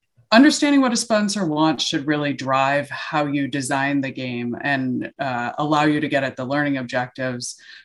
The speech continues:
But sponsors also, um, can impose themselves and try to use games to further their own sort of, uh, bureaucratic interests. Um, and then there are practical considerations that get involved. You know, they want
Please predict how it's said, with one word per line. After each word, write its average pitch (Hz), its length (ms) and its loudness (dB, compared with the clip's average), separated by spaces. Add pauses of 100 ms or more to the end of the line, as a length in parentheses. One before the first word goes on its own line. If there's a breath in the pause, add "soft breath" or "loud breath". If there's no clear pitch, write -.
But 180 140 2
sponsors 226 500 4
also, 170 720 2
um, 135 600 -2
can 156 440 0
impose 247 440 2
themselves 151 800 2
and 139 320 -2
try 196 240 0
to 190 60 0
use 165 380 0
games 147 520 0
to 147 160 -6
further 135 800 -4
their 135 340 -2
own 143 400 -2
sort 135 260 -6
of, 131 320 -6 (720 soft breath)
uh, 131 240 0
bureaucratic 196 580 2
interests. - 720 -4 (120)
Um, 135 460 -2
and 151 500 2
then 190 220 4
there 175 140 4
are 156 160 2
practical 196 580 -2
considerations 135 760 -2
that 127 180 -6
get 131 100 -4
involved. 123 460 -4
You 143 60 -2
know, 139 120 -2
they 156 200 -2
want 160 480 2